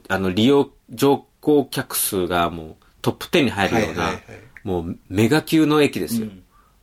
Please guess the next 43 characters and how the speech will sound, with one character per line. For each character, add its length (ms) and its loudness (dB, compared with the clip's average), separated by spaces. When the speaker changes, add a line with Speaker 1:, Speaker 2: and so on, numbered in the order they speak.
Speaker 1:
そ 220 -8
れ 100 -6
す 180 2
っ 40 -12
飛 140 -2
ば 100 4
す 80 2
ん 60 4
だ 80 0
か 140 -12
ら 60 -18
ね、 120 -10
そ 100 -8
の 60 -10
東 160 -6
海 120 -4
道 140 -10
線。 180 -16
Speaker 2:
え？ 260 2
Speaker 1:
び 100 -4
っ 140 -18
く 120 2
り 60 6
し 80 4
た 80 4
よ、 60 0
俺。 220 -10
俺 120 4
普 100 -2
通 260 4
に 100 4
さ、 160 4
代 160 4
々 140 4
木 20 -2
公 180 4
園 100 -2
乗 100 -2
っ 20 -2
て 120 -4
た 80 2
ら 100 -4
さ、 340 -4